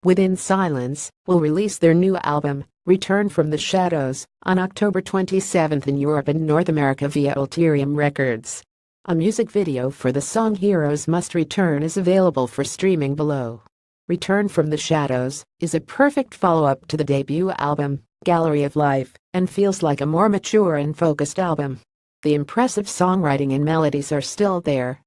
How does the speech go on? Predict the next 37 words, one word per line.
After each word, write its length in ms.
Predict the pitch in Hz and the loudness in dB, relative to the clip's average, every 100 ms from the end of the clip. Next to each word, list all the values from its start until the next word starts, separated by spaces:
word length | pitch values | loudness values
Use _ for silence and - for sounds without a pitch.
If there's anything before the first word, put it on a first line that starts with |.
| _ | _
and 160 | 185 175 | -2 -2
together 320 | 180 190 190 | 2 2 2
with 120 | 165 | 0
heavy 280 | 165 185 175 | 0 2 2
riffs, 480 | 151 139 131 - - _ | 2 0 -2 -10 -16 _
symphonic 680 | - - 165 170 139 135 165 | -8 -4 -2 0 0 0 0
arrangements 680 | 160 160 160 - 147 139 143 | 0 2 0 -2 -4 -2 -4
and 140 | 139 | 0
epic 340 | 175 190 185 | 0 -2 -6
parts, 320 | - 175 160 - | 0 0 0 -2
the 120 | 147 | -4
result 480 | 151 - 139 139 147 | -2 0 0 0 -2
is 160 | 143 | -2
a 60 | 147 | 0
really 300 | 156 165 160 | 2 2 0
strong 460 | - - 160 151 | -2 -2 0 -2
album. 440 | 139 139 147 139 131 _ _ _ _ | -2 -2 -4 -6 -8 _ _ _ _
The 120 | - 214 | 2 4
album 320 | 262 254 180 | 6 4 2
was 180 | 165 175 | 0 0
mixed 320 | 202 - - | -2 -2 -2
and 200 | 160 - | -2 0
mastered 520 | 160 202 - 147 139 | -2 -2 -2 -2 0
by 160 | 139 131 | -2 0
Roland 480 | 143 156 147 160 | 2 2 2 0
Grappo 460 | 170 165 160 160 151 | 2 2 2 0 -2
Masterplan, 800 | 139 135 139 - 147 156 127 120 _ - | 0 -2 -4 -6 -4 -4 -4 -6 _ 0
Ex 240 | 247 247 | 0 2
Helloween, 460 | 185 165 165 165 160 | 2 2 2 2 2
and 100 | 135 | 0
the 120 | 143 | 0
artwork 580 | 156 165 165 156 139 - | 0 -2 -2 -2 -2 -2
was 180 | 151 - | -4 -2
created 500 | 180 170 156 147 147 | 0 4 4 2 2
by 140 | 143 | 0
Jan 320 | 143 156 151 | 0 -2 0
Irlandelin, 760 | 147 151 160 160 160 143 123 | 0 0 0 0 0 0 -2